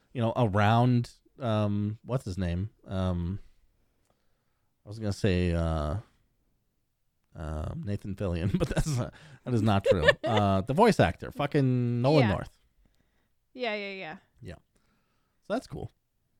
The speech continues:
Speaker 1: that he has, like, his embrace or whatever.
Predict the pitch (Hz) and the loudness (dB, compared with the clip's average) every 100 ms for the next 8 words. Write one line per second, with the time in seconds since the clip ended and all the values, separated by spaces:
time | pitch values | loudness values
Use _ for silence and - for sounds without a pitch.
0 | - 92 104 95 92 87 - 85 - _ | -12 -4 -2 -2 -4 -10 -10 -10 -12 _
1 | _ _ _ _ _ _ _ - 90 85 | _ _ _ _ _ _ _ -14 -10 -8
2 | 80 80 - - 69 160 | -8 -8 -10 -10 -8 -10